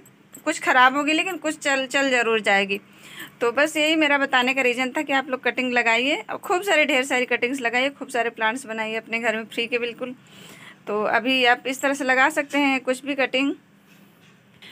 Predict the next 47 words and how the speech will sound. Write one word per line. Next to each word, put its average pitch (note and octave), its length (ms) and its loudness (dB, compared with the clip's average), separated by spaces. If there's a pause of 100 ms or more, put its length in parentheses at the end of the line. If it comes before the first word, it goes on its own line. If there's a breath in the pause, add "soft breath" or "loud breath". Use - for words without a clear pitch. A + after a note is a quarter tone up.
(300 loud breath)
यहाँ C#4+ 140 6
देखिए D#4 180 4
मेरे D4+ 160 4
सारे C#4 220 4
क्रोटन B3+ 360 2
के B3 60 -6
प्लांट C4 240 4
हैं C#4 80 2
जिनको C#4+ 220 2
मैं C#4+ 120 6
रेनी C4+ 200 6
सीजन C#4+ 260 0
में C#4 100 4
cutting B3+ 260 2
से D4+ 120 2
लगाऊंगी C4+ 460 4
और C#4+ 120 6
बाकी A3+ 420 2
के D4 100 2
जो C#4 180 2
नीचे C4 280 2
से F4+ 120 -2
prune C#4+ 220 4
कर C#4 180 4
दूंगी C#4+ 340 4 (240)
उनमें C4 220 6
अच्छी B3 220 0
growth C#4 260 2
होगी C4+ 200 2
तो C4+ 100 -2
ठीक C4 220 0
है, D4+ 60 2
नहीं B3+ 120 4
तो B3 100 0
जो A#3 120 0
new A#3+ 180 4
plant B3 320 0
बनेंगे A#3 280 0
मैं A#3 140 2
उनको A3+ 200 2
रखूंगी, B3+ 380 0
बाकी G#3+ 280 0
को A#3 80 -6
फिर A3 180 -2
देखूंगी, G#3 360 -2
हटा G#3 280 2
दूंगी। G#3+ 300 -8